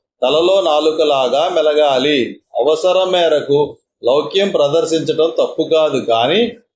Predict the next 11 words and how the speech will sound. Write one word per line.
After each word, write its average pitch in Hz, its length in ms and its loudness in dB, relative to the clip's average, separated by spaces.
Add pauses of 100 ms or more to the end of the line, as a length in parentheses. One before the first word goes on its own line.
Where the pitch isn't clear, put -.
ఎదుటివారిని 185 680 0
వంచించి, 160 840 -2 (400)
వంచించే 185 680 0
మోసం 175 420 0
చేయకూడదు. 156 1040 2 (240)
పెద్దల 123 360 0
పట్ల 156 300 -2
మర్యాద, 143 680 0 (440)
పిల్లల 147 300 0
పట్ల 143 300 -2
కారుణ్యం 156 680 0